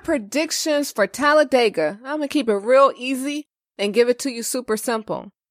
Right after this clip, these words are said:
All right, did I reverse that? You guys know what I'm saying. My pick to win Dega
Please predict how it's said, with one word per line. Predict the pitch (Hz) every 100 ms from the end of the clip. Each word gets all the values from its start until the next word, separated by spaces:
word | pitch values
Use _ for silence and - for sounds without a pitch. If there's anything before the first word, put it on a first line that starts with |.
| _
All | -
right, | 185 175 175
did | 208
I | 196
reverse | 190 185 180 180 175
that? | 151 143 - -
You | 302
guys | 294 220 208
know | 190
what | 175
I'm | 165
saying. | - 156 151 - _ _ _
My | 214 214
pick | 220 311 320 -
to | - 277
win | 220 254 262 247 208
Dega | - 226 262 294 302